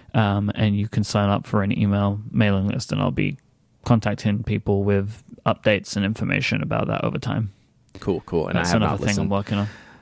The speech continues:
Speaker 2: I have not listened to the latest Cortex, but it is in the queue. I'm assuming y'all talked about it there.
Speaker 1: Yeah, spoilers, the next episode, we go into a,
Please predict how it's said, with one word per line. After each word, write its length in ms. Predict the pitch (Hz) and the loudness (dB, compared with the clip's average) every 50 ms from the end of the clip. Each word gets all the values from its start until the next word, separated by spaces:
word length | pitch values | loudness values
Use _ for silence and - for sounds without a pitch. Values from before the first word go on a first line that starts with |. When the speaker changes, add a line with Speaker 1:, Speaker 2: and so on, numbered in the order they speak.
| - _ - - | -20 _ -10 -2
Speaker 2:
I 80 | - | 0
have 120 | 95 101 95 | 2 2 4
not 200 | 98 95 82 69 | 4 2 2 2
listened 280 | 92 85 - 87 82 - | 0 -2 -2 -4 -6 -4
to 80 | - | -2
the 80 | 80 82 | -2 0
latest 340 | 78 78 78 80 78 - - | 0 0 0 0 0 -2 -4
Cortex, 460 | - - 76 71 - 73 69 - - | -6 -4 -4 -4 -2 -4 -8 -8 -8
but 140 | - - - | -8 -6 -6
it 120 | 76 - - | -4 -2 -4
is 220 | 67 64 - - - - | -4 -4 -4 -8 -10 -8
in 140 | 82 80 76 | -6 -6 -6
the 80 | - | -8
queue. 300 | - - - 69 69 69 60 | -10 -8 -6 -4 -4 -4 -4
I'm 160 | - 69 71 | -4 -6 -8
assuming 360 | 69 - - 73 65 65 64 | -8 -6 -6 -6 -8 -8 -8
y'all 160 | 67 71 - | -8 -8 -10
talked 260 | - - - 101 - - | -10 -12 -16 -14 -14 -12
about 180 | - 107 - | -10 -8 -8
it 80 | - - | -8 -6
there. 200 | 120 107 95 - - - - - - - - _ _ _ _ - _ _ _ _ _ _ _ _ _ _ _ - | -6 -8 -8 -10 -14 -20 -20 -20 -20 -20 -20 _ _ _ _ -20 _ _ _ _ _ _ _ _ _ _ _ 4
Speaker 1:
Yeah, 180 | 123 117 110 | 4 6 6
spoilers, 640 | 104 - - - 135 135 131 127 117 107 107 104 - | 4 0 2 4 6 6 8 8 6 6 4 2 2
the 140 | - 117 110 | 2 2 4
next 420 | 110 113 113 - - - - - | 4 4 2 0 -2 -6 -2 2
episode, 720 | 104 104 - - 101 - - 104 98 101 101 98 104 - - | 2 2 2 0 -2 0 2 2 2 4 2 0 -2 -6 -4
we 180 | - 110 104 | -2 0 0
go 220 | 98 110 104 101 101 | 2 2 4 4 4
into 320 | 101 101 - - 101 101 | 2 0 0 0 0 2
a, 140 | 98 98 | 2 0